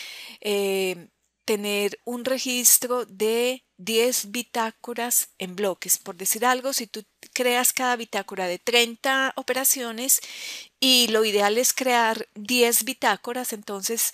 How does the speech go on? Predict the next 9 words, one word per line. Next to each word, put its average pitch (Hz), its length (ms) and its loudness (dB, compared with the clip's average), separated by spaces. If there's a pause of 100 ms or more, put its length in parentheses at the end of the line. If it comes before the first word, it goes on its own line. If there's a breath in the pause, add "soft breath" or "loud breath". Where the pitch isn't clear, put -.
(300 loud breath)
Eh, 190 580 2 (300)
quiere 240 200 2
decir 262 580 2
que 254 220 0
tienes 226 680 2
trescientas 247 680 -2
operaciones 262 640 -2
para 208 220 -4
tú 202 280 -10